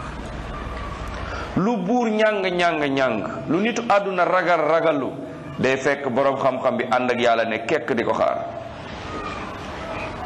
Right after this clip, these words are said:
Lu tax? Ndax benn xol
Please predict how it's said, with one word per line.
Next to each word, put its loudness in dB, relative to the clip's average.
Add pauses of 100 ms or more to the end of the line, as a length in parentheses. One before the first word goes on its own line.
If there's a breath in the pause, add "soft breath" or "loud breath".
Lu 4
tax? 4 (1400)
Ndax 2
benn 2
xol 2